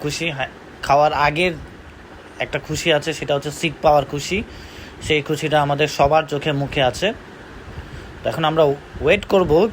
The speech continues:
কি খাওয়া যাবে, কি অর্ডার করা যায়। তো তেত্রিশ রকমের ভর্তার মধ্যে আমরা পাঁচ প্রকার ভর্তার, আহ, ইয়া করি, অর্ডার করি। এর মধ্যে, আহ, পাঁচ প্রকার ভর্তার মধ্যে পুদিনা হয়েছে, এটা হচ্ছে মিক্স ভর্তা।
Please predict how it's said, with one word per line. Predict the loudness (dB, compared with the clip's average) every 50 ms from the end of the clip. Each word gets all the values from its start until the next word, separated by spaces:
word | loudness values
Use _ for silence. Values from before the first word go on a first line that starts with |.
| -2
কি | -6 -6 -6
খাওয়া | 0 2 4 4 4
যাবে, | 4 4 4 4 2
কি | 0 0 0 2
অর্ডার | 2 2 2 0
করা | 0 0 -2 0
যায়। | 2 2 2 0 0 -6 -16 -18 -18 -18 -18 -18 -20 -20 -20 -20 -20 -20 -18 -18 -18 -18 -18 -20 -18 -18 -16 -16 -14 -14 -14 -16 -16 -6 -4
তো | -4 -4 0
তেত্রিশ | 0 0 0 0 -2 -2 -2 2 2
রকমের | 2 2 4 0 2
ভর্তার | 2 2 0 2 4 4 4
মধ্যে | 4 2 -2 2 2 2
আমরা | 2 2 2 2 2 0 -4 -12 -2
পাঁচ | 0 0 0 0 -2
প্রকার | -2 -2 0 0 0 0
ভর্তার, | 2 0 -2 -2 -2 0 4 4 4 4 2 0
আহ, | -4 -12 -12 -10 -10 -10 -6 -2
ইয়া | -2 -2 0
করি, | 0 -2 0 2 2
অর্ডার | 4 4 4 2 2
করি। | 0 -4 -4 -4 -4 -6
এর | -6 -4
মধ্যে, | -4 -6 -6 -4 -2 0 0 0 -2
আহ, | -4 -10 -18 -20 -20 -20 -20 -12 -6 -4 -2 -2 -2 -4 -2 -2
পাঁচ | -2 0 0 -4 -4
প্রকার | -2 0 2 2 2 2
ভর্তার | 2 0 0 0 2 0 0
মধ্যে | 0 0 0 0 0 0 0
পুদিনা | -4 -2 -2 0 2 2 2 4
হয়েছে, | 2 0 -2 -2 -4
এটা | -4 -2 -2 -2 -2 -2
হচ্ছে | 0 0 -2
মিক্স | 0 2 0 0 0 -2 -2
ভর্তা। | -2 -2 -2 -2 -2 -2 -2